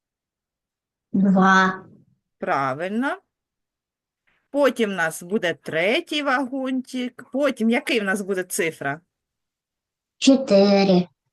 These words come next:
Speaker 2: Після
Speaker 1: Четвертий.
Speaker 2: цифри чотири — п'ять, шість, сім, вісім, дев'ять.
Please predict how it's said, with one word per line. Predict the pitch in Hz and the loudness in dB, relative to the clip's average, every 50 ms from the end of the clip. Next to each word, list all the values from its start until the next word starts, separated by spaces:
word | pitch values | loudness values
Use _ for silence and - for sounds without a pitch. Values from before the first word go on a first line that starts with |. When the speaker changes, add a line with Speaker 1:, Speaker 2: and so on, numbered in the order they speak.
| _ _ _ _ _ _ _ | _ _ _ _ _ _ _
Speaker 2:
Після | - - - 285 | -10 -8 -6 0
Speaker 1:
Четвертий. | 339 370 349 339 - - - - 370 | 2 4 4 4 2 2 0 -4 -4
Speaker 2:
цифри | 359 - 349 339 320 | -4 -4 -4 -6 -6
чотири — | - - 302 262 247 269 262 254 214 196 185 | -4 -4 -6 -4 -2 -2 0 0 0 -2 -2
п'ять, | 190 - 185 160 170 160 160 170 185 233 320 381 392 - _ _ _ _ _ | -6 -12 -10 -4 -2 0 2 2 2 2 0 0 -4 -6 _ _ _ _ _
шість, | _ _ - - - - - - 175 214 285 381 427 440 - - _ _ _ | _ _ -18 -18 -18 -18 -14 -10 -6 -2 2 2 2 2 0 -6 _ _ _
сім, | - - - - - - 170 175 196 220 262 349 392 392 370 - _ _ _ _ _ _ _ | -16 -14 -14 -14 -12 -12 -10 -8 -6 -6 -4 -6 -6 -8 -10 -16 _ _ _ _ _ _ _
вісім, | 180 156 143 151 175 208 285 403 440 415 - - - 330 330 311 | -20 -20 -16 -12 -8 -2 0 0 0 0 -2 -8 -12 -12 -12 -10
дев'ять. | 285 247 202 160 143 151 165 190 233 370 440 453 427 381 370 381 370 370 _ _ _ | -10 -12 -12 -12 -8 -4 -2 -2 0 0 0 0 0 -2 -4 -6 -6 -8 _ _ _